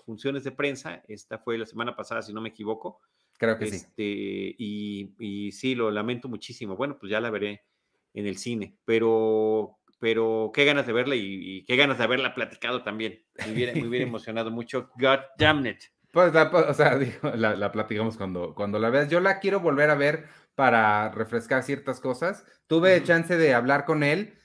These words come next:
Speaker 2: Fue de estas entrevistas que quieres salir, aventarte por la ventana porque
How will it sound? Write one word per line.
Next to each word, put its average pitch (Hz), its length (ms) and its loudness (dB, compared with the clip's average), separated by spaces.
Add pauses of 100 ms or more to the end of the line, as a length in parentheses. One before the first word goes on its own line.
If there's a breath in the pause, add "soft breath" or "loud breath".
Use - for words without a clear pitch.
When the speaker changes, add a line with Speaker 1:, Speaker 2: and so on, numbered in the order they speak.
(300 soft breath)
Speaker 2:
Fue 156 520 2
de 139 200 -6
estas 160 260 -2
entrevistas 139 500 -2
que 117 240 -10
quieres 139 400 -6 (400)
salir, 127 500 -6
aventarte 117 480 -4
por 127 140 -8
la 113 80 2
ventana 120 480 0
porque 110 460 -4